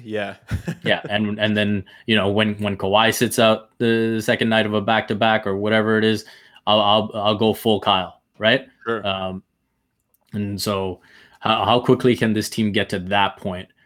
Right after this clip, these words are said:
Speaker 2: 'Cause I, I think he'd be fine with doing that. Let's not forget, you know, at the start of the season when Siakam was out and O G was available, they were like, "Hey, O G's the number one option." And
Speaker 1: Mm-hmm.
Speaker 2: O G was the leading scorer for the team when he got injured,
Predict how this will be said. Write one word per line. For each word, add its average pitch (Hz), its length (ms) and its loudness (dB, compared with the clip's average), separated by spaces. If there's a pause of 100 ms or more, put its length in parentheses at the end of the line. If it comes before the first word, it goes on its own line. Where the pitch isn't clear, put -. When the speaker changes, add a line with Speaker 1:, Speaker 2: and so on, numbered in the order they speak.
Speaker 2:
'Cause 101 220 0
I, 123 300 4
I 127 40 4
think 131 200 2
he'd 127 200 2
be 123 80 4
fine 117 280 2
with 104 120 2
doing 113 160 2
that. 95 140 -2
Let's 110 160 0
not 127 120 2
forget, 120 420 2
you 107 120 -2
know, 101 220 -2
at 104 100 -4
the 104 80 -2
start 123 220 2
of 110 60 0
the 107 80 0
season 113 440 0
when 101 140 0
Siakam 107 400 0
was 104 180 -2
out 117 240 4
and 101 160 -2
O 107 100 2
G 107 160 0
was 101 200 -2
available, 104 520 2 (280)
they 104 80 -2
were 101 80 2
like, 98 160 0
"Hey, 110 140 4
O 104 160 4
G's 113 200 2
the 117 60 0
number 113 240 2
one 110 280 2
option." 214 500 0 (300)
And 104 260 2
Speaker 1:
Mm-hmm. 127 100 0
Speaker 2:
O 123 100 8
G 127 180 4
was 120 300 4
the 120 100 4
leading 113 300 4
scorer 110 480 0 (240)
for 110 120 -4
the 101 100 -2
team 101 260 -2
when 101 140 -2
he 104 100 -6
got 98 200 -2
injured, 98 340 -4